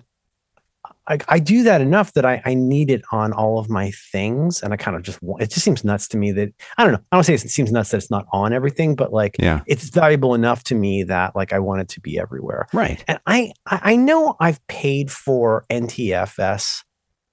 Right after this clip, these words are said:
Speaker 1: apps, like, subscriptions.
Speaker 2: Uh-huh.
Speaker 1: There's one from Microsoft. There's another one. There's, like, a couple big ones. There's, um,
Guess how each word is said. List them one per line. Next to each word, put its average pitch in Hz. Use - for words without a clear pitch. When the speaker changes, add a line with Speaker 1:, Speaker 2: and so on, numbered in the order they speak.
Speaker 1:
apps, -
like, 123
subscriptions. 160
Speaker 2:
Uh-huh. 90
Speaker 1:
There's 131
one 151
from 104
Microsoft. 156
There's 107
another 107
one. 101
There's, 139
like, 139
a 147
couple 190
big 135
ones. 127
There's, 120
um, 110